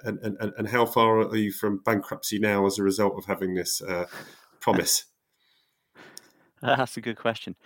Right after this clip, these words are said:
Speaker 2: I mean, I think, you know, where you started off there, um, what I sort of realised at the start is, and it's been growing for me in the company for years, was, was the realisation that, you know, we are all part of the problem.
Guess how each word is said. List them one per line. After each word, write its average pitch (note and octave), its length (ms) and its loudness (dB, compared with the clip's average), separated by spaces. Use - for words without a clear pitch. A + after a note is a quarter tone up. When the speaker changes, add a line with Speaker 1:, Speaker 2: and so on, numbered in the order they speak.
Speaker 2:
I B2+ 60 4
mean, C3+ 140 2
I C#3+ 60 4
think, - 420 0
you B2+ 80 0
know, A#2 120 4
where C3 200 6
you A#2 160 0
started A2+ 520 -2
off A#2 280 2
there, F2 340 -4
um, G2+ 380 -2
what A#2+ 160 0
I A2+ 60 6
sort A2 180 -4
of G#2+ 60 -2
realised A2 400 6
at - 80 -12
the G2 60 -10
start A2 420 -2
is, E2 120 -10
and F2+ 80 -8
it's - 120 -14
been G2 160 -6
growing G2+ 340 2
for - 120 -12
me F2+ 180 -8
in F#2 120 -12
the F2+ 80 -10
company - 320 -12
for - 120 -10
years, F#2+ 460 -2
was, G2 220 -8
was A2 220 -8
the G#2+ 100 -6
realisation G#2+ 840 4
that, F2+ 160 -6
you A#2 100 -4
know, F2+ 160 -2
we G#2 160 -2
are G#2+ 160 6
all G2+ 140 -4
part G2+ 400 0
of F#2+ 80 -10
the F#2+ 100 -10
problem. F2 460 -6